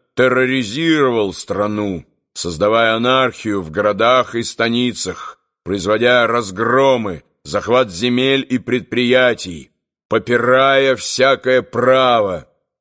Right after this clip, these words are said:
всякую власть и создавая невыносимые условия жизни.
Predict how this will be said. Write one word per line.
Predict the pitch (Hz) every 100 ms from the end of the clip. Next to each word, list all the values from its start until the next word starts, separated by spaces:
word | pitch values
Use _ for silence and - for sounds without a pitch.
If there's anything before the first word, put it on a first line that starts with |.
| _ -
всякую | - - 143 143 - 139 135
власть | 123 135 143 135 107 - - - _ -
и | 104
создавая | 101 120 110 90 120 135 147 139 131
невыносимые | 123 131 131 139 139 - - 156 143 123 113 110
условия | 113 - 110 127 117 117
жизни. | 101 127 127 92 87 76